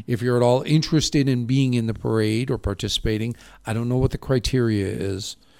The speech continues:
So I would say get with them to find out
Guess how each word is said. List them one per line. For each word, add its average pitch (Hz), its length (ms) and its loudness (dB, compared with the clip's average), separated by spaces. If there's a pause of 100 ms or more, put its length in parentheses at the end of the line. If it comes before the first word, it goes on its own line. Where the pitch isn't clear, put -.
(180)
So 110 360 0
I 107 100 -2
would 113 140 -2
say - 160 -2
get 117 260 0
with - 300 -4
them 107 520 0 (300)
to 104 100 -10
find 104 340 -2
out 101 300 -4